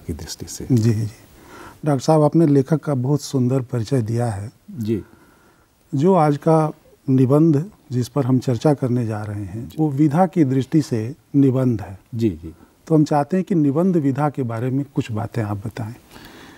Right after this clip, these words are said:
Speaker 1: निबंध विधा आजकल कुछ उपेक्षित सी चल रही है, लेकिन हिंदी साहित्य को शीर्ष पर पहुंचाने का काम निबंध विधा के द्वारा हुआ है।
Speaker 2: जी।
Speaker 1: और उसमें हजारी प्रसाद द्विवेदी जैसे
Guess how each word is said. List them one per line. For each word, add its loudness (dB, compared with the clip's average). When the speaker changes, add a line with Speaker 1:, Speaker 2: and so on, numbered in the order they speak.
Speaker 1:
निबंध 2
विधा 0
आजकल 0
कुछ -2
उपेक्षित 2
सी -4
चल 0
रही -2
है, -10
लेकिन 4
हिंदी 4
साहित्य 0
को 2
शीर्ष 0
पर 0
पहुंचाने -2
का -8
काम -8
निबंध 2
विधा -2
के -6
द्वारा -6
हुआ -4
है। -10
Speaker 2:
जी। 2
Speaker 1:
और 2
उसमें 2
हजारी 2
प्रसाद -2
द्विवेदी -2
जैसे -4